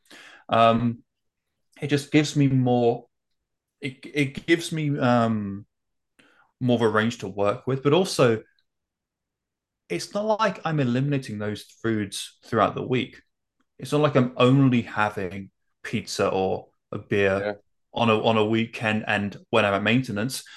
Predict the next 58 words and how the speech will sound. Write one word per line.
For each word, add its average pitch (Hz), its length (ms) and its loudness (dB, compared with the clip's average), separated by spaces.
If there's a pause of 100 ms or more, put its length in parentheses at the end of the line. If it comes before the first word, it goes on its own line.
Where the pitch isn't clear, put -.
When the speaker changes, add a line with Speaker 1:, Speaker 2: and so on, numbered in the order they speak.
(220)
Speaker 1:
There 226 160 4
are 190 60 6
days 131 340 2
where 120 80 -2
I'll 120 60 0
have 120 260 -2
pizza 127 320 -6
and 131 140 0
stay 131 200 -2
in, 131 160 -2
stay - 180 -4
in 143 60 0
a 139 40 0
deficit, 165 520 -2
or 110 140 0
have 120 100 2
a 117 60 4
beer 160 300 0
or 123 180 0
some 123 200 -4
wine 143 320 -4
and 104 120 -8
stay 101 380 -6
in 110 120 -10
a 98 60 -6
deficit, - 420 -8
or 113 160 -2
have 123 140 4
a 143 60 2
cookie 147 440 -2
and 101 100 -10
stay - 220 -10
in 101 80 -8
a 107 60 -10
calorie 98 340 -12
deficit. - 360 -16 (720)
Because 127 380 0
I 123 140 2
don't 135 320 2
want 120 180 -2
to 117 60 -10
start 113 320 -4
thinking 107 180 -4
it's - 220 -12
my 95 160 -8
cheat 135 320 -4
day 123 120 0
or 101 180 -2
that 95 80 -4
I - 40 -10
can - 260 -14
only 113 260 -2
have 107 260 -4
those 104 180 -2
foods 104 220 -10
on 98 80 -8
this 95 140 -16
particular - 540 -14